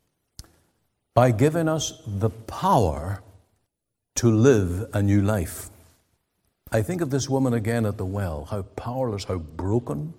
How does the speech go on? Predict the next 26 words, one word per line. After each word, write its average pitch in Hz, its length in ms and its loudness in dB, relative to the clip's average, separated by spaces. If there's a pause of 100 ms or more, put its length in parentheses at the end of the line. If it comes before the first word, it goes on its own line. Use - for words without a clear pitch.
(560)
how 92 260 -4
empty 117 300 -2
she 101 200 -6
was. 92 420 -4
What 156 640 -4
possibility 131 840 -6 (880)
of 98 160 4
such 139 320 6
a 139 80 4
woman 90 640 4 (460)
changing 104 480 6
her 98 160 2
life? 92 420 0 (920)
And 107 180 8
yet 117 180 8
the 107 120 6
Lord 160 340 6
said 80 540 -4 (800)
that 101 140 2
the 107 100 10
water 135 480 8
that 120 120 6
I 147 260 4
shall 151 260 2
give 120 240 2
him 73 400 -2